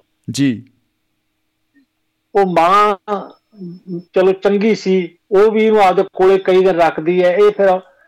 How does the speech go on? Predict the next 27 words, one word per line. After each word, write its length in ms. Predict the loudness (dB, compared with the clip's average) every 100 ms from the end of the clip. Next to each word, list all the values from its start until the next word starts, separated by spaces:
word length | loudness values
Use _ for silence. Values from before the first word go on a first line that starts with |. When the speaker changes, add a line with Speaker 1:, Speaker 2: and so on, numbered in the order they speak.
| -2
Speaker 2:
ਹੌਲੀ 180 | 2 2
ਹੌਲੀ 180 | 4 4
ਉਹਨੂੰ 160 | 2
ਸਮਝਾਉਂਦਾ 520 | 0 0 2 2 2 2
ਵੀ 120 | -2
ਕੀ 280 | 0 0 2
ਹੋਇਆ 280 | 2 2
ਮੇਰੇ 260 | 4 2 0 -4 _ 0
ਨਾਲ, 200 | 2 2
ਵੀ 100 | 0
ਛੇ 300 | 0 0 2
ਮਹੀਨੇ 280 | 0 0 0
ਹੋ 100 | 0
ਗਏ 100 | 0
ਮੈਨੂੰ 200 | 2 2
ਐਂ 140 | 0
ਫਿਰਦੇ 360 | -2 -4 -4 -6
ਨੂੰ। 140 | -10 _ _ _
Speaker 1:
ਬਿਲਕੁਲ, 520 | -18 -6 -6 -4 -6 -6
ਬਿਲਕੁਲ, 280 | -6 -6
ਬਿਲਕੁਲ। 280 | -6 -6 -4
ਹਾਂਜੀ, 220 | -2 -2
ਹਾਂਜੀ। 360 | -4 -6 -12 -16 -20 _ _ _ _ _ _ _ _ _ _ _ _
Speaker 2:
ਉਹ 180 | 0 2
ਕਹਿੰਦੀ 380 | 2 0 2 4
ਹੈ 160 | 4 4
ਵੀ 280 | 2 2